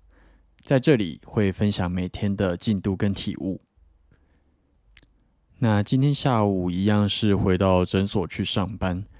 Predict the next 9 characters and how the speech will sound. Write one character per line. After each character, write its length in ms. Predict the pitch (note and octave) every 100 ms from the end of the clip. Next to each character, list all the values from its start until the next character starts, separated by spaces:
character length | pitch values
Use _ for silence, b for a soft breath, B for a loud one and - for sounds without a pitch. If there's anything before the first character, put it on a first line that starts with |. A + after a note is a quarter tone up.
| b _
然 160 | F2
后 220 | E2+ F2+ F2
来 400 | F2 E2+ F2+ F2
就 160 | -
是 400 | F2+ - F#2 D2+
赚 220 | D#2 G2+
取 160 | F#2+ G2+
本 200 | - C#2
金。 360 | - G2 G2+